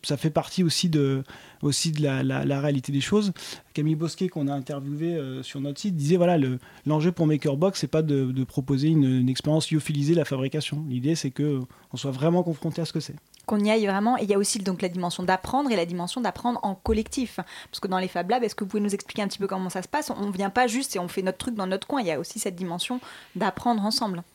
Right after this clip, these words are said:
Speaker 1: Oui, c'est vrai que dans les Fab Labs aujourd'hui, euh, bah, les Fab Labs, c'est des, c'est des, voilà, des lieux de fabrication numérique qui sont ouverts, euh, au plus grand nombre. Euh, et l'idée, c'est, euh, voilà, qu'il y ait une, un apprentissage commun qui puisse se faire autour de ces lieux, qui puisse fédérer,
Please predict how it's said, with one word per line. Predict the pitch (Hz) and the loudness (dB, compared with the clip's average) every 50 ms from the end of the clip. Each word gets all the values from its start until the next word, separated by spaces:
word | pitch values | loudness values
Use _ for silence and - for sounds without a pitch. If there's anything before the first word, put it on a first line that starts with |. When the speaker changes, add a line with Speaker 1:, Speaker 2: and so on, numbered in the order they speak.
| _ - - - - - - - | _ -18 -18 -18 -18 -10 -2 2
Speaker 1:
Oui, | 180 202 | 4 4
c'est | - 170 165 | 6 6 8
vrai | 160 185 190 | 8 8 8
que | 165 | 8
dans | 147 | 6
les | 147 151 139 | 6 6 4
Fab | - 156 151 | 2 2 4
Labs | 170 185 180 156 | 4 4 4 2
aujourd'hui, | 143 139 147 151 147 165 190 202 190 | 0 0 0 0 0 2 2 4 4
euh, | 160 143 139 135 139 139 139 139 - - - - - - - - - | 4 4 2 2 0 0 -2 -2 -4 -8 -20 -20 -20 -20 -12 -6 -2
bah, | 147 | 0
les | 147 151 143 | 2 2 2
Fab | 131 160 156 | 2 4 6
Labs, | 170 190 190 | 6 6 6
c'est | 165 - 151 | 4 2 0
des, | 143 147 147 147 143 143 | 0 2 2 2 0 0
c'est | 131 - 151 | -2 -2 -4
des, | 143 135 135 135 131 131 | -2 0 0 0 0 0
voilà, | 131 143 139 131 | -2 -2 -2 -2
des | 131 135 | -2 -2
lieux | 135 147 185 180 | 0 0 0 0
de | - | 2
fabrication | - 156 147 156 156 - 165 151 - - 160 | 0 0 2 2 0 0 0 -2 0 2 4
numérique | 143 139 139 139 143 165 196 190 | 6 6 6 4 4 2 2 0
qui | - 170 | 0 -2
sont | - - 147 | 0 2 2
ouverts, | 143 135 135 151 160 160 156 147 | 2 4 4 2 2 2 0 0
euh, | 139 135 | -2 -2
au | 135 - 131 135 | -2 -2 -4 -4
plus | - - 160 | -2 -2 0
grand | 143 139 139 135 | 2 4 4 4
nombre. | 147 180 208 185 160 139 - - - - - - - - | 6 6 4 2 0 -2 -6 -8 -18 -20 -20 -18 -12 -6
Euh, | 143 143 139 139 139 143 139 139 143 143 - | -4 -2 -2 -2 -2 -2 -2 -2 -2 -2 -2
et | - 135 139 | -2 -2 0
l'idée, | 139 147 143 139 165 196 202 | 0 0 2 2 2 2 2
c'est, | - - 165 170 180 | 2 2 2 4 4
euh, | 175 156 139 135 135 135 135 | 4 4 2 2 0 0 -2
voilà, | 139 139 135 131 | -2 -2 -4 -4
qu'il | 131 - - 139 | -4 -2 0 0
y | 135 | 2
ait | 131 | 2
une, | 131 131 127 131 - - - - - - | 0 0 -2 -4 -8 -14 -20 -14 -6 0
un | 143 151 | 2 2
apprentissage | 160 151 143 175 165 165 - - 175 156 - | 2 4 4 2 2 2 2 2 2 2 2
commun | - 185 170 165 175 196 190 | 2 2 4 4 4 4 2
qui | - 160 | 0 -4
puisse | - 160 147 - | -8 -8 -8 -8
se | - 147 | -8 -8
faire | - - 170 156 | -6 -6 -4 -2
autour | 156 147 131 - 165 165 | -2 -4 -4 -4 -6 -4
de | 151 139 131 | -4 -4 -4
ces | - - 135 | -4 -6 -4
lieux, | 135 151 175 180 | -2 -2 -2 -2
qui | - 156 | -4 -8
puisse | - - 147 - - | -10 -8 -8 -6 -4
fédérer, | - 156 139 143 147 139 160 180 185 180 | -4 -2 0 0 0 2 2 0 0 -2